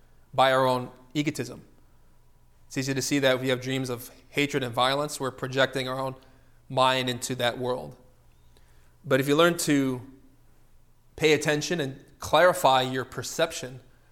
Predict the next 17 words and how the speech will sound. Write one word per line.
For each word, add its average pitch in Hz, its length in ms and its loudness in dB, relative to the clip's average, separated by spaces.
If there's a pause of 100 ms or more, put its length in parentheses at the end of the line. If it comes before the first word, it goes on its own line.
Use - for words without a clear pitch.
(240)
you 151 100 -8
can 139 320 0
perceive 180 380 -2
those 147 260 4
worlds, 139 600 0
that 127 180 0
tree 139 160 -2
of 117 100 -4
life, 123 460 -2 (1040)
as 127 160 -2
it 113 80 -6
is, - 400 -12 (520)
in 135 100 -2
its 139 220 -2 (120)
real 139 580 2 (400)
fundamental 135 600 -2
expression. 123 580 -8